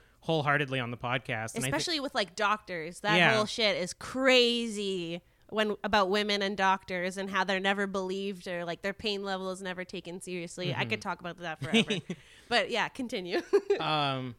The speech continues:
Speaker 1: and I think just, like, I'm always pretty open about, like, being queer and stuff like that. And I think it just, like,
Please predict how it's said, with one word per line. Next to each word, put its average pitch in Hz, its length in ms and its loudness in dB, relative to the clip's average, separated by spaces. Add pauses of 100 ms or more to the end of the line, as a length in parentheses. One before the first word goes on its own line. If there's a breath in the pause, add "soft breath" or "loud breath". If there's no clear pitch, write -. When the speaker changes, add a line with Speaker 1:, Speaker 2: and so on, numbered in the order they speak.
(120)
Speaker 1:
and 170 100 2
I 165 60 2
think 202 160 2
just, 208 160 -2
like, 143 260 2 (380)
I'm 165 200 0
always 156 280 4
pretty 135 240 0
open 123 240 -4
about, 117 340 -4
like, 117 160 -8 (220)
being 117 240 -6
queer 120 240 -4
and 113 120 -6
stuff 113 240 -8
like 113 200 -8
that. 113 340 -2
And 120 280 -8 (500)
I 135 40 -2
think 175 140 2
it 165 40 -2
just, 170 180 0
like, 143 240 2